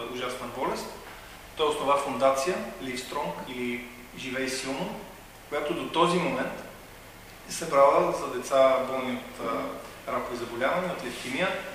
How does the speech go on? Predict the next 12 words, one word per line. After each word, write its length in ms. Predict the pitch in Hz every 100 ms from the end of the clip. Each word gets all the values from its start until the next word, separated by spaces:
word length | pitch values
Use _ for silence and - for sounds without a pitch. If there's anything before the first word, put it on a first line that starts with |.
| 139
е 40 |
събрала 400 | 131 135 143 143
близо 240 | 143 - -
половин 280 | 127 123 135
милиард 340 | 123 123 123
долара 240 | 117 110 113 92 - - - -
от 80 | 127
дарения. 340 | 120 113 104 - - - - - - - - - - 180
И 120 | 170
там 180 | 190 190
идва 180 | 185
този 380 | 185 180 180 180